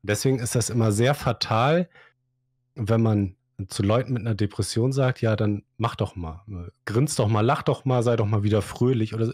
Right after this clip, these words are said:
das funktioniert halt nicht. Mhm. Und deswegen finde ich das super von euch, dass ihr das in eurem Podcast auch besprecht, so, und dass ihr da halt auch einen,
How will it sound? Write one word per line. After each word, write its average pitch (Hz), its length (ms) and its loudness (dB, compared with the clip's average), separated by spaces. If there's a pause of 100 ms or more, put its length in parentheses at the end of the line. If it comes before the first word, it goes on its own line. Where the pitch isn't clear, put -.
das 107 160 -4
funktioniert 123 480 -2
halt 85 160 -4
nicht. - 180 -20 (1300)
Mhm. 104 380 -2
Und 107 120 0
deswegen 160 260 2
finde 185 160 0
ich 156 60 -2
das - 280 -2 (520)
super 143 420 -2
von 147 220 -2
euch, 131 320 0
dass - 180 -2
ihr 131 140 -2
das - 340 -2 (200)
in 117 80 0
eurem 117 240 0
Podcast - 480 -4
auch 170 140 -2
besprecht, - 600 -4 (300)
so, 160 180 0
und 135 240 -2
dass 123 160 0
ihr 120 60 2
da 127 160 2
halt 127 160 2
auch 117 240 -2
einen, 117 300 2